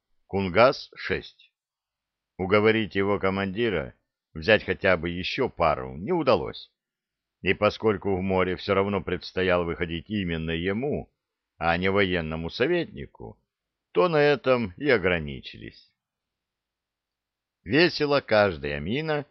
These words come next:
семьсот пятьдесят килограммов. И помня,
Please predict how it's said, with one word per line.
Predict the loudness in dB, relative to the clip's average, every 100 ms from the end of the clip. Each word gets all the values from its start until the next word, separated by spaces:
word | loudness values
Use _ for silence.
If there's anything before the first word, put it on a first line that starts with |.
| _ _ _
семьсот | -6 -4 -2 -2 -2
пятьдесят | -14 -12 -10 -2 -2 -2
килограммов. | -4 -4 -2 -2 -4 -10 -18 _ _ _ _ _ _ _ _ _
И | -4 0
помня, | 4 4 4 0 -2